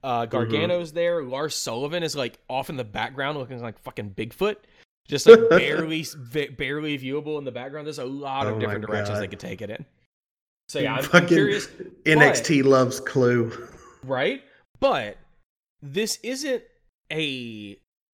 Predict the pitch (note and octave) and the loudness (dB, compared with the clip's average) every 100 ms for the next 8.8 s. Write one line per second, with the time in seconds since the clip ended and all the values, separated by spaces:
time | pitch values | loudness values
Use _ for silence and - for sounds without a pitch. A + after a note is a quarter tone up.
0 | _ D3+ D3+ - F3 F#3 G3 G3 D3+ B2+ | _ -8 -8 -4 -4 -2 -6 -6 -8 -8
1 | A#2 A2+ B2 A#2 B2+ A2 G#2 A2+ D#3 D#3 | -6 -6 -6 -6 -8 -6 -6 -8 -8 -6
2 | D#3 D3+ G#2+ G#2 A2 A#2+ _ _ _ _ | -4 -4 -4 -2 -2 -4 _ _ _ _
3 | _ - E3 C3+ - B2 G#2 G2+ C#3+ - | _ -6 -4 -4 -6 -8 -6 -4 -6 -8
4 | - - _ _ D#3+ E3+ - - - C#3+ | -18 -20 _ _ 0 0 0 -8 -4 -2
5 | C#3 - D#3 C3+ - - - _ _ _ | -2 -4 -4 -4 -6 -14 -20 _ _ _
6 | D3+ D#3+ E3 D#3 G#3+ A3+ E3+ F3 G3 B3 | 0 2 2 2 4 4 4 4 6 4
7 | A#3+ A#3+ - E3+ D#3 D#3+ C3 C4 C3+ C3 | 2 0 -2 0 0 0 2 4 2 2
8 | A#2+ A2+ G#2 - C#3+ G#2+ - | 0 -2 -4 -4 -8 -8 -14